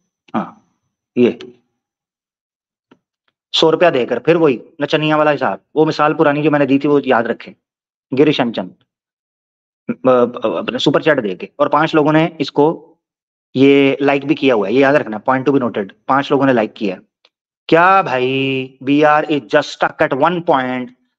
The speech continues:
there is so much about women in Islam। Honestly speaking, मैं भी यही सोच रहा था सनातनी दोस्तों, honestly speaking, कि इतना कुछ है जिसके ऊपर आप लोग objection कर सकते हो, जिसका हम जवाब देते आए हैं, देते रहते हैं, देंगे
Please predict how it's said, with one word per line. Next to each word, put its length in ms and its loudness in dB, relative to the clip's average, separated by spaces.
there 100 2
is 300 -2
so 160 4
much 180 0
about 220 0
women 240 0
in 160 -2
Islam। 460 -2
Honestly 380 0
speaking, 400 -2
मैं 180 2
भी 140 4
यही 120 6
सोच 260 -4
रहा 100 -8
था 180 -10
सनातनी 380 -2
दोस्तों, 560 -2
honestly 320 -2
speaking, 320 -12
कि 60 4
इतना 580 0
कुछ 360 -2
है 160 4
जिसके 260 0
ऊपर 180 0
आप 240 2
लोग 180 2
objection 540 -2
कर 220 0
सकते 320 -4
हो, 160 -2
जिसका 220 -4
हम 160 -2
जवाब 320 -2
देते 280 0
आए 160 2
हैं, 240 -12
देते 260 0
रहते 280 0
हैं, 200 -6
देंगे 560 -2